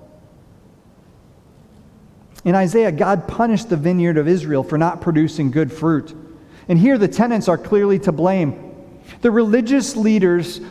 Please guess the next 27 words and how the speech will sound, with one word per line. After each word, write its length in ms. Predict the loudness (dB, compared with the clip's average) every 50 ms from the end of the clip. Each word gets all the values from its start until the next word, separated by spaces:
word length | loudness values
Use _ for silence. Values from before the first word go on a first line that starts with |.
| -16 -10
caused 420 | -4 -2 0 2 2 0 0 0
Israel's 460 | 0 0 0 0 -2 0 0 -2 -2
corruption, 580 | -6 -4 0 0 0 0 -2 -4 -2 -2 -2 -2 -4 -8 -18 -20 -20 -20 -20 -20 -20 -8 -2
and 240 | -2 0 2 2 2
now 840 | 2 2 0 0 0 0 0 0 0 0 -2 -2 -6 -10 -14 -20 -20 -20 -20 -20 -20 -12
they 360 | -10 -4 0 0 0 2 0 0
will 220 | 0 0 0 -2
be 220 | -2 -2 -4 -4
removed. 680 | -2 -4 -4 -4 -2 -2 -2 -2 -4 -6 -10 -14 -20 -20 -20 -20 -20 -20 -20 -20 _ _ _ _ _ _ -20 _ _ _ _ _ _ -20 _ _ _ -20 _ -20 _ -20 -20 _ _ -20 -20 -20 -20 _ -20 -20 -20 -20 -20 -20 _ _ -20 -20 -20 _ _ -20 _ _ -20 -20 _ -20 -20 _ _ _
Jesus 300 | -10 -8 -6 -6 -6 -6
says, 160 | -6 -10 -6
"Haven't 320 | -2 -2 -2 -2 -2 -4 -4
you 80 | -2
read 180 | 0 0 0 0
this 300 | -4 -8 -8 -14 -18 -20 -20 -20 -20 -20 -20 -20 _
passage 380 | -6 -4 -2 -2 -4 -2 -4
of 100 | -4 -4
Scripture? 440 | -4 -2 -4 -4 -2 0 -2 -2 -2 -4 -12 -2
The 100 | -2 -2
stone 320 | -2 0 0 0 2 2 0
the 80 | 0
builders 380 | 2 0 0 2 2 0 0 0
rejected 480 | -2 -2 0 0 0 0 0 0 0
has 120 | 0 0 -2
become 460 | -4 -6 -6 -2 -2 0 0 0 0
the 60 | -2
cornerstone. 840 | -4 -4 -4 -2 0 0 -2 -4 -4 -6 -6 -4 -6 -6 -10 -14